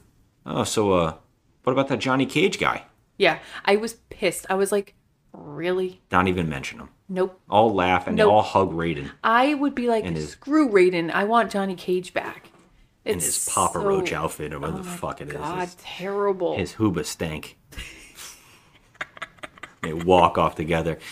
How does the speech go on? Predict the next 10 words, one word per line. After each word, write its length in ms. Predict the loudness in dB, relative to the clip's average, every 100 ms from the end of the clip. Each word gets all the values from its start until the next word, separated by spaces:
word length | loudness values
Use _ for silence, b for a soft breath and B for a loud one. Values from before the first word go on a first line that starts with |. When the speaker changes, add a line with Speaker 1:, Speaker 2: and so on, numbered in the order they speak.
| B B
Speaker 1:
Now, 220 | 2 2
apparently, 840 | 0 -2 4 4 4 0 -2 -2 B B -6
there 300 | 0 2 2
was 500 | 2 2 2 -2 -10 _ _
footage 520 | -20 -2 2 4 2 -2
filmed 440 | -4 -4 -4 -12 -16 _ _ _ _ _ _ -6
of 160 | -4 -4
more 320 | -6 -4 -4
shit 380 | -2 -2 -4 -6
here 340 | -14 -16